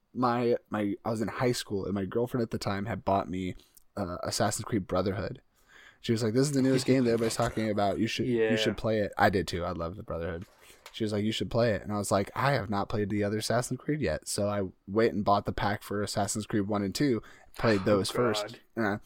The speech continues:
Speaker 1: and it was funny 'cause as I was getting through one, I was like, "You know, thank God I have two more games to look forward to after this. So I have a reason
Speaker 2: Ah,
Speaker 1: to, like,
Speaker 2: okay.
Speaker 1: push through
Speaker 2: To
Speaker 1: this,
Speaker 2: put
Speaker 1: 'cause I
Speaker 2: through
Speaker 1: know
Speaker 2: it,
Speaker 1: this is,
Speaker 2: yeah.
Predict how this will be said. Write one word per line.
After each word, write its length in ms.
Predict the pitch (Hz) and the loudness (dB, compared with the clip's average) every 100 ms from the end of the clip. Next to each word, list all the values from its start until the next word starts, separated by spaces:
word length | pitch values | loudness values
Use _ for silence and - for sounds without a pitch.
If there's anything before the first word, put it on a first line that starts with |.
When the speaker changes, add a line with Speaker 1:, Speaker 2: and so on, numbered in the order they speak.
| - - - - | -14 -20 -20 -4
Speaker 1:
and 140 | 123 | 2
it 40 | 120 | 2
was 120 | 113 | 4
funny 240 | 131 120 | 2 2
'cause 180 | 104 107 | 2 0
as 160 | 107 113 | 0 -2
I 60 | |
was 100 | 107 | -2
getting 200 | 117 113 | 0 -2
through 200 | - 101 | 0 -2
one, 280 | 95 113 104 | 0 0 0
I 100 | 98 | -2
was 100 | 95 | -2
like, 240 | 98 95 | -2 -2
"You 80 | 110 | -2
know, 180 | 117 110 | -2 -2
thank 280 | - 160 208 | -2 -2 0
God 260 | 98 104 | 2 2
I 40 | 98 | 0
have 200 | 101 95 | -2 -6
two 260 | - - 101 | -6 -6 -4
more 200 | 101 92 | -2 -4
games 320 | 95 101 - | -4 -6 -6
to 100 | 98 | -6
look 200 | 92 - | -6 -6
forward 260 | 98 95 | -2 -2
to 100 | 95 | 0
after 240 | 101 110 113 | -4 -2 -2
this. 240 | 113 120 | 0 0
So 200 | - - | 0 0
I 60 | 95 | 2
have 160 | 120 | 2
a 60 | 107 | 0
reason 360 | 92 104 107 113 | 0 -2 -2 -2
Speaker 2:
Ah, 40 | |
Speaker 1:
to, 40 | |
like, 180 | 98 87 | 0 -2
Speaker 2:
okay. 100 | - | -4
Speaker 1:
push 280 | - 95 - | -4 -4 -4
through 220 | - 95 | -2 -2
Speaker 2:
To 100 | 90 | 0
Speaker 1:
this, 120 | - - | 0 2
Speaker 2:
put 120 | 127 | 2
Speaker 1:
'cause 80 | 117 | 2
I 80 | |
Speaker 2:
through 80 | 104 | 4
Speaker 1:
know 120 | 113 117 | 4 4
Speaker 2:
it, 80 | |
Speaker 1:
this 200 | 113 123 | 4 4
is, 120 | 107 | 2
Speaker 2:
yeah. 60 | 101 | 0